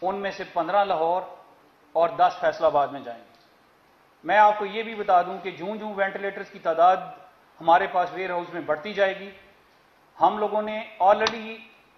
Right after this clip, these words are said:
तमाम सूबों के साथ बशमूल आजाद कश्मीर और गिलगित बल्तिस्तान और इस्लामाबाद की कैपिटल टेरिटरी, तमाम management के साथ,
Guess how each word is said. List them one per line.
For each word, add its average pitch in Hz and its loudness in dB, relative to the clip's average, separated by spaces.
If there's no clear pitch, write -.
तमाम 190 6
सूबों 196 -4
के 190 -6
साथ 143 -2
बशमूल 196 0
आजाद 190 4
कश्मीर 214 -12
और 180 2
गिलगित 196 -4
बल्तिस्तान 185 0
और 170 0
इस्लामाबाद 175 4
की 180 -12
कैपिटल 175 -8
टेरिटरी, 160 -6
तमाम 220 4
management 208 0
के 220 -6
साथ, 202 4